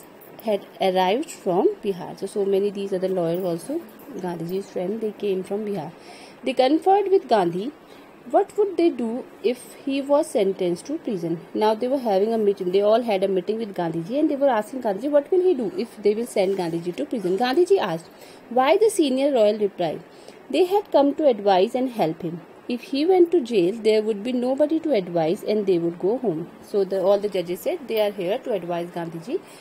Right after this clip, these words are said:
and once if he, Gandhiji will go to jail, there will be nobody to advise. What about the injustice to the sh-, sharecroppers? Gandhiji demanded. He said, "It's okay, whatever you are saying, it's okay, but I want to fight for the injustice of,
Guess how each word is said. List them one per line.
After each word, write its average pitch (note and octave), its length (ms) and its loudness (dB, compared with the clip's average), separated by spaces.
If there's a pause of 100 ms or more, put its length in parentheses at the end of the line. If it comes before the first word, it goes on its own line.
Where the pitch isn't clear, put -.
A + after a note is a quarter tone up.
(120)
and G3+ 160 0
once A3 240 0
if G#3+ 160 -8
he, F#3+ 340 0
Gandhiji F3 440 -2
will G3+ 80 -4
go F#3 100 0
to F3+ 140 -6
jail, A3 200 -2
there A3+ 180 0
will G3 180 -4
be G#3+ 100 -6
nobody F3 380 -2
to F#4 120 0 (160)
advise. F3 460 -6 (500)
What G4+ 240 0
about G4+ 240 4
the F#4 100 4
injustice B3+ 480 0
to B3 120 -8
the B3 100 0
sh-, G3 400 0
sharecroppers? G3 680 0
Gandhiji F#3+ 500 -2
demanded. F3+ 500 -4
He A#3 120 -6
said, B3+ 340 -2 (1120)
"It's G#3+ 180 -8
okay, A3 260 0
whatever G#3 340 2
you A3+ 140 0
are A3 120 -2
saying, G3+ 220 2
it's G3+ 160 -8
okay, F#3+ 280 -2
but F#3 220 0 (240)
I G3 300 0
want A#3+ 180 -2
to C#4 60 -6
fight F3+ 320 0
for F3+ 180 -2
the A3 100 -2
injustice F#3+ 580 -4
of, A#3 220 2